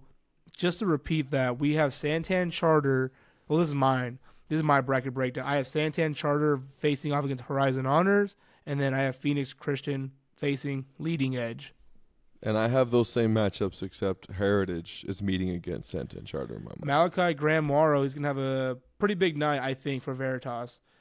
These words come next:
Speaker 1: Or for, uh, Leading Edge against Veritas,
Speaker 2: Leading Edge,
Speaker 1: sorry.
Speaker 2: yeah, for Leading Edge.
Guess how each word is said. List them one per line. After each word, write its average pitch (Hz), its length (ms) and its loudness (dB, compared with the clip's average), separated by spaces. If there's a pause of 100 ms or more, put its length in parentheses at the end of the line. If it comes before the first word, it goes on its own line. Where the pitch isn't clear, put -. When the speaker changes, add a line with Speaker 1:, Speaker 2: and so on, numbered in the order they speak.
(320)
Speaker 1:
Or 147 240 4
for, 143 340 2
uh, 127 80 0
Leading 131 340 -2
Edge 127 100 -4
against 127 340 -4
Veritas, 113 220 -4
Speaker 2:
Leading 98 260 2
Edge, 71 120 -4
Speaker 1:
sorry. - 180 -8
Speaker 2:
yeah, 50 100 -6
for - 140 -10
Leading 53 280 -8
Edge. - 220 -16